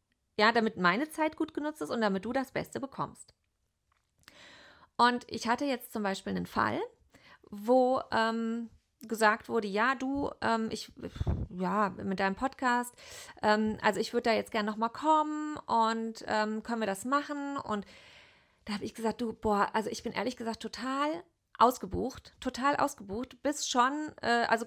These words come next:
komplett Q eins zwanzig sechsundzwanzig ist im Grunde schon voll, ne? Ich hab dann so einen Plan und ich hab ja auch den Anspruch weiterhin,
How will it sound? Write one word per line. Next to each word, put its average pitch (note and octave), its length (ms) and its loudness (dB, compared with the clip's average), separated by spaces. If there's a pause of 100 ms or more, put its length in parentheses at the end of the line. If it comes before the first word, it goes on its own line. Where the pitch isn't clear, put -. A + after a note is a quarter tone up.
(120)
komplett C#4 420 0
Q C#4 180 -2
eins B3 360 0
zwanzig A#3 280 -2
sechsundzwanzig A#3+ 840 -4
ist - 200 -12
im A3+ 140 -4
Grunde A3+ 260 -2
schon F#3 220 -6
voll, C#4+ 320 4
ne? C4 100 -2
Ich A#3 100 -8
hab G#3+ 80 -6
dann G#3+ 160 -2
so G3+ 60 -2
einen F3+ 160 -2
Plan C4+ 400 0
und G#3+ 140 -2
ich G#3 100 -10
hab A#3+ 140 -6
ja A#3+ 100 0
auch - 40 -8
den - 140 -8
Anspruch - 380 -6
weiterhin, G#3+ 520 -2